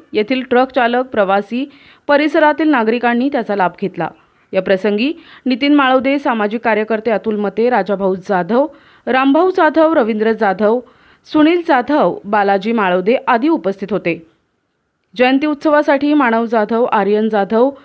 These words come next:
सम्यक जाधव, सोनू जगताप, भारत सूर्यवंशी,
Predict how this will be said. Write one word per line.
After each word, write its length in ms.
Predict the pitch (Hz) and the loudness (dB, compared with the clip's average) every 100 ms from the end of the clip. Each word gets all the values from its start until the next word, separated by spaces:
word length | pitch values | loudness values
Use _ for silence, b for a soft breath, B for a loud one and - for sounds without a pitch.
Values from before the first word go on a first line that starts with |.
| B B - | B B 0
सम्यक 340 | 285 277 320 | 2 4 2
जाधव, 440 | 320 330 285 302 311 | 2 0 2 2 0
सोनू 300 | - 226 226 | -2 -2 0
जगताप, 480 | 214 214 220 226 | -2 -2 -2 -2
भारत 300 | 208 196 185 | -2 -2 -2
सूर्यवंशी, 760 | 208 - 202 202 214 220 247 285 | -4 -4 0 0 0 -2 -4 -6